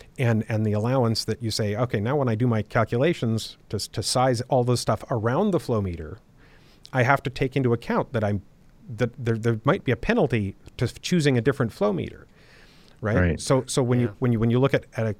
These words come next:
Speaker 1: the vortex meter is a perfect example. I mean, they're, they're great in, if they're so sized correctly and, and selected in the right application. But if you have to, say, shrink the line size down
Speaker 3: Yeah.
Speaker 1: for the meter run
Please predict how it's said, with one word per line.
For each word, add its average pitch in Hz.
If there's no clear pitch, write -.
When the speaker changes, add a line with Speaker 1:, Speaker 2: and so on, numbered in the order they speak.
Speaker 1:
the 107
vortex 135
meter 110
is 98
a 104
perfect 117
example. 107
I 120
mean, 107
they're, 107
they're 107
great 127
in, 117
if 110
they're 107
so 117
sized 117
correctly 104
and, 90
and 98
selected 110
in 101
the 101
right 98
application. 98
But 123
if 139
you 123
have 160
to, 135
say, 120
shrink 143
the 113
line 139
size 113
down 98
Speaker 3:
Yeah. 104
Speaker 1:
for 127
the 110
meter 147
run 107